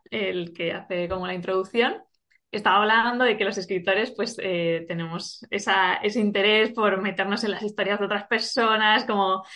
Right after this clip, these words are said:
que nos gusta tener personalidades múltiples, y un capítulo que luego me lo he leído y era súper, súper agradable, súper gracioso, a mí me dio un ataque de ansiedad de la hostia, porque al,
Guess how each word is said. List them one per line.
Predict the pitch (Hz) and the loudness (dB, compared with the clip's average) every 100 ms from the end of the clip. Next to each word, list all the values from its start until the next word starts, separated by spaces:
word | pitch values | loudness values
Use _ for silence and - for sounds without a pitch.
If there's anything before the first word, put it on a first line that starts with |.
| - - _ - | -20 -20 _ -2
que | 226 | 0
nos | 202 202 196 | 0 0 0
gusta | 196 202 196 | -2 -2 -2
tener | 202 202 | -2 -2
personalidades | 208 208 202 196 202 226 269 | -4 -2 0 4 4 4 4
múltiples, | 254 247 262 254 254 262 294 - - | 2 0 0 -2 2 2 2 -4 0
y | 233 | 4
un | 214 233 | 4 4
capítulo | 262 277 247 208 208 | 0 0 2 2 2
que | |
luego | 190 202 | 2 0
me | 233 | 0
lo | 226 | 0
he | |
leído | 226 240 254 190 | 2 2 4 2
y | |
era | 180 226 | 2 -2
súper, | 240 214 185 180 185 - | -2 0 0 0 -2 -8
súper | - 285 208 | -4 0 4
agradable, | 175 175 208 247 220 | 4 4 4 4 0
súper | 196 190 | 0 0
gracioso, | 175 170 240 294 277 - | 0 4 2 4 2 2
a | 202 | 2
mí | |
me | 214 269 | 2 2
dio | 285 | 2
un | |
ataque | 247 233 240 285 | 2 0 0 2
de | 277 | 2
ansiedad | 262 - 226 220 285 440 | 2 0 2 4 4 2
de | 233 220 | 4 4
la | 208 - | 4 4
hostia, | 185 214 - 233 180 180 | 2 2 0 2 2 2
porque | 208 202 | -2 0
al, | 196 233 | -2 -2